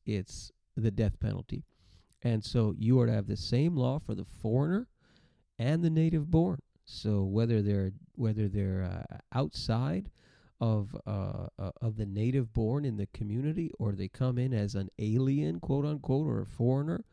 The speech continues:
same rule applies. This is a very high ethic for that time in that part of the world. So that's, uh, another use of this passage. But you see, it's not the same way as the scribes and the teachers of the law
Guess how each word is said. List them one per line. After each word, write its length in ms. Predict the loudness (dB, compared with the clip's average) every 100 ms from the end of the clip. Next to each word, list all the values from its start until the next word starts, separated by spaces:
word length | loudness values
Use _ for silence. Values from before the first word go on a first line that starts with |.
| _ _ _ -12
same 380 | 0 2 2 0
rule 160 | 0
applies. 300 | 0 -2 -4
This 80 | 0
is 40 | 0
a 80 |
very 520 | 0 0 2 2 0 0
high 420 | 0 0 0 -2 -2
ethic 580 | 0 0 0 -4 -4 -10 _ _ _ _
for 280 | -4 4 4
that 340 | 4 2 0 -2
time 500 | 0 0 2 0 -4 -8 _ _ _
in 180 | -2 0
that 240 | 0 -2 2
part 320 | 2 2 -6 -8
of 260 | -8 -6 -2
the 100 | 0
world. 440 | 2 0 -2 -6
So 140 | -6
that's, 460 | -2 -2 -2 -6 -6
uh, 160 | -4 -2
another 380 | 0 0 0 0
use 400 | 0 2 0 0
of 120 | -4
this 180 | -4 -6
passage. 640 | -2 0 0 -2 -4 -4 -20 -20 -20 -20 -14 0
But 300 | 2 2 0
you 80 |
see, 340 | -2 0 2 2
it's 160 | 0
not 220 | 2 0 0
the 80 |
same 360 | -4 -2 0 0
way 360 | 0 2 2 0
as 160 | -2 -4
the 80 | -8
scribes 640 | -10 -2 2 4 2 0
and 100 | -4
the 60 | -4
teachers 460 | -2 -2 -2 -4
of 120 | -4 -2
the 60 |
law 440 | 0 0 0 -2